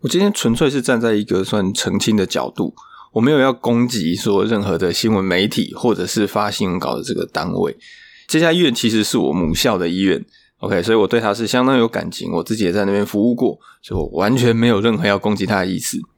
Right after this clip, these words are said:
新闻的部分，其实我也受过非常多新闻媒体的采访，哦，包括有平面的，包括有，呃，电视的、网络的等等。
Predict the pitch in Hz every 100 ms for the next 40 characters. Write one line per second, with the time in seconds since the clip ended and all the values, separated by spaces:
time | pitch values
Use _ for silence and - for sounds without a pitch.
0 | _ - - 180 202 117 104 - 120 117
1 | 104 - 123 147 143 110 - 123 117 113
2 | - 120 117 101 104 - 110 110 - 123
3 | 107 98 98 104 104 90 - 120 - 98
4 | 110 - - - - - 107 101 120 117
5 | 90 104 104 127 107 98 95 - 107 107
6 | 117 113 113 98 90 - - _ - 95
7 | 92 147 120 - 151 120 98 90 87 85
8 | 113 110 98 110 139